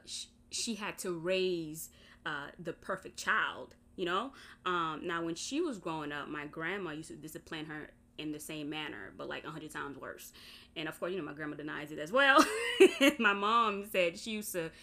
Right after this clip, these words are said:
tell herself that she would do better as a parent. And sometimes that's not always the case. Um, many times we end up, uh, repeating a cycle without even realizing it.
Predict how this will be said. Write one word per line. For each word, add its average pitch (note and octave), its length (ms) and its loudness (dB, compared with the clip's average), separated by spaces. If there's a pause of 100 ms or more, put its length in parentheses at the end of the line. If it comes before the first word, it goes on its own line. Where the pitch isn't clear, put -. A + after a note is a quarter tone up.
(280)
tell A3+ 220 2
herself D#3 480 -4
that D#3 140 -6
she - 160 -8
would E3 240 -8
do E3+ 200 -6
better E3 340 -4
as D3 200 -6
a C#3+ 60 -14
parent. D#3+ 400 -8
And F3+ 120 -6
sometimes E3+ 540 -4 (460)
that's G3+ 240 -4
not A3 120 -4
always F3 280 -4
the C#3+ 80 -12
case. F3 560 -6
Um, C#3 280 -14
many F#3+ 220 0
times F3 300 -4
we D#3+ 100 -8
end E3+ 220 -4
up, D3+ 240 -6 (320)
uh, C#3+ 320 -6
repeating E3+ 340 -4
a D3 60 -6
cycle D#3 400 -8
without D3+ 220 -6
even C#3+ 220 -6
realizing D3 540 -6
it. - 100 -12